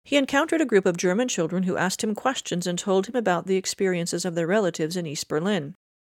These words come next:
When it was time for him to leave, he wanted to give something to these children who were not only hungry but had long been deprived of sweets.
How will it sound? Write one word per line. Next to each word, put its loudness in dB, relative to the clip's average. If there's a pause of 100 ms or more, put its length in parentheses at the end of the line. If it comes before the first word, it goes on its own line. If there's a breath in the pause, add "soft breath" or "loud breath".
(400)
When 6
it 8
was 6
time 4
for 0
him 0
to -2
leave, 2
he 0
wanted 0
to -2
give 2
something -2
to -4
these 2
children 6
who 2
were 0
not 2
only 0
hungry 0
but -2
had 0
long 2
been 2
deprived -4
of -4
sweets. -6